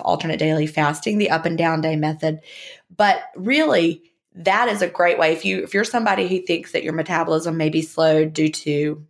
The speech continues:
long-term dieting, or if you suspect that you've been doing the daily eating window approach and being way too consistent, and so you're plateaued for a good bit of time, and you're kinda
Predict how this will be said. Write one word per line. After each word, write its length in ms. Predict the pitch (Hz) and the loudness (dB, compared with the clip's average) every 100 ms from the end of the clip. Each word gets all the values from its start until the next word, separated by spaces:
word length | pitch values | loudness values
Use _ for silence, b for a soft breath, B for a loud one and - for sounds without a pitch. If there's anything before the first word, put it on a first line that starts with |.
| - | -4
long-term 340 | 156 165 240 | -2 0 0
dieting, 440 | 208 175 170 170 b b _ | 2 2 2 -2 b b _
or 320 | - 370 349 | 2 4 4
if 240 | 359 269 247 | 2 0 -2
you 80 | 247 | -4
suspect 560 | 302 - 208 196 - | -6 0 0 0 0
that 400 | 185 175 175 - B B _ | 0 2 0 -4 B B _
you've 180 | 185 196 | -4 0
been 140 | 214 | 2
doing 200 | 208 196 | 2 2
the 80 | 180 | 2
daily 320 | 175 190 190 | 2 2 2
eating 260 | - 180 185 | 0 0 2
window 240 | 175 175 | 2 2
approach 400 | 165 - 170 170 | 0 2 0 0
and 80 | 160 | -2
being 240 | 170 160 156 | 0 0 2
way 180 | 160 | 2
too 180 | 180 208 | 0 -4
consistent, 800 | 202 165 - 170 170 - 175 165 | -6 -8 -2 -2 0 0 0 0
and 160 | 160 156 | -4 0
so 80 | |
you're 200 | 160 160 | 0 0
plateaued 520 | 160 170 160 165 160 160 | 0 0 2 2 2 2
for 180 | 180 | 2
a 100 | 165 | 2
good 160 | 160 165 | 2 0
bit 100 | 165 | 0
of 80 | 160 | 0
time, 420 | 190 175 165 180 B B B B B - | 0 2 0 -2 B B B B B -2
and 180 | 165 165 | 0 2
you're 280 | 165 160 - | 2 0 -2
kinda 380 | - 170 170 | -2 0 0